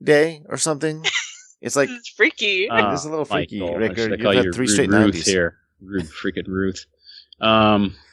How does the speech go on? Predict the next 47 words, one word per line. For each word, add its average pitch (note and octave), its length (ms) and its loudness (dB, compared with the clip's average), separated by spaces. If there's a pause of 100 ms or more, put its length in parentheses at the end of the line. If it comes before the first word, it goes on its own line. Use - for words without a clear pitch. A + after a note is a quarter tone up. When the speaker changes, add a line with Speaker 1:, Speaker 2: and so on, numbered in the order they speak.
(360)
Speaker 3:
no, D#3 120 4
I C#3+ 200 2
mean, A#2+ 320 0 (180)
I F#3+ 120 0
think E4+ 200 -6
one F3+ 120 -2
of B2+ 40 -6
the - 60 -10
hardest C#3+ 480 -8
things A2+ 340 -6
to - 100 -14
pull G#2+ 280 -4
off F#2 260 0
in F2+ 140 -8
movies, F2+ 500 -2
'cause, - 380 -12
you E2+ 80 -8
know, D2+ 80 -8
obviously D#2+ 400 -8
I'm D#2+ 260 -12 (420)
ancient F#2+ 380 -4
and F2 120 -6
I've E2 120 -8
watched E2 360 -8
a D2+ 60 -10
ton F#2 200 -10
of E2+ 80 -8
movies E2 340 -6
over E2 160 -8
the D#2+ 100 -8
years, D#2+ 380 -6 (320)
<laughs> - 300 -20
um, A2+ 640 2 (920)
is A2+ 340 0
the G#2 180 0
whole, G#2+ 500 4 (600)
you G#2+ 160 -2
know, F#2 240 -2
height F2+ 360 -2 (260)
thing. C#2+ 260 -4 (180)
You F#2+ 100 -6
know F#2 80 -2
what F2 60 -2
I E2+ 40 -4
mean? E2+ 120 -2
Speaker 2:
Yeah. E2 80 2
Speaker 3:
Like, E2 260 -6